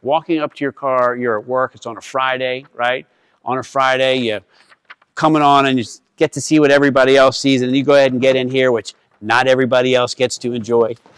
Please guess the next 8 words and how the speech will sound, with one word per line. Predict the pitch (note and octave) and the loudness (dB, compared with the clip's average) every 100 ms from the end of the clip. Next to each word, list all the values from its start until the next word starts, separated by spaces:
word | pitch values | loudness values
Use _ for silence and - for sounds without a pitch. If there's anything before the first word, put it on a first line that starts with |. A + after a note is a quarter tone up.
| - | -12
all | A#2 | -6
right? | A#2 C3+ C#3 _ _ _ - | 0 0 0 _ _ _ -4
And | C#3 C#3+ C#3 C#3 C3 _ _ _ | -2 0 0 -2 -8 _ _ _
you | D3+ | -2
get | D3 F3+ G3 | -2 -4 -6
in | F3+ | -4
this | E3 - | -4 -4
cool | - - F3+ F#3 F#3 | -10 -2 2 4 2